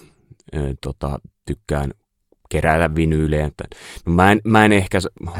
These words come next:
sanoisi edes välttämättä, että keräillä. Tykkään ostaa, mutta nykyään se, se tuntuu jo, että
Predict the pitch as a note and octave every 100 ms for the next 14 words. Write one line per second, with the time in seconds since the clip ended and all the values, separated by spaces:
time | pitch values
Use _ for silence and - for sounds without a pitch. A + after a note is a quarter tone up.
0 | D2+ D2+ F#2 F#2 E2+ E2+ E2 F#2+ F2 -
1 | E2+ E2+ - F#2+ F#2+ F2 D#2+ E2 G#2+ -
2 | B2+ B2 B2+ - - F#2 E2+ - E2 -
3 | - - - - G2 G2 F#2 E2+ E2+ -
4 | A#2 F#2+ F2+ F#2+ E2 E2+ E2 D#2+ D#2+